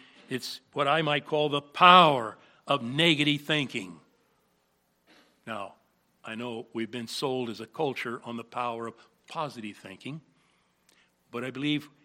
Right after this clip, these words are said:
Paul brings to us here, there's something powerful about not doing certain things. And Paul says, "Do not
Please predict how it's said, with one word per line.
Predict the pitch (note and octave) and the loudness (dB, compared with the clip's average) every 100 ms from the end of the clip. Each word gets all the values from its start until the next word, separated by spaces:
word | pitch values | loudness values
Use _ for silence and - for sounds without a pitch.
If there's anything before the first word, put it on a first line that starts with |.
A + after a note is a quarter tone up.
| _ - | _ -10
Paul | C#3+ C#3+ D3 | -2 0 0
brings | A#2+ C3+ C3 A#2+ | -2 -4 -4 -6
to | - C3 | -4 -4
us | C3+ | -4
here, | - C3+ C#3+ | -4 -4 -4
there's | B2+ A2+ | -4 -6
something | - C#3+ C3+ A#2+ - | -6 -4 -6 -8 -8
powerful | - D#3 C#3+ B2+ - A#2+ | 2 4 4 0 -4 -8
about | A#2 A#2 B2+ - - - - | -6 -4 -4 -6 -18 -20 -14
not | A#2 C#3+ F3+ F3 - A2 | -4 2 2 0 -4 -4
doing | D#3+ F3 C3 B2 C3 | 2 2 2 0 -4
certain | - D3+ - C3 | -2 -2 -2 -6
things. | B2+ - C3+ G#2+ F2+ F2+ - - - - | -8 -6 -4 -4 -10 -18 -20 -20 -20 -8
And | C#3 B2 | -6 0
Paul | D3+ D3+ D3 | 2 4 2
says, | D3+ C#3+ C3+ - - - G2 | 0 -2 -2 -8 -20 -20 0
"Do | D#3 F3+ | 4 6
not | F3 E3+ C3+ F#2+ | 8 8 6 4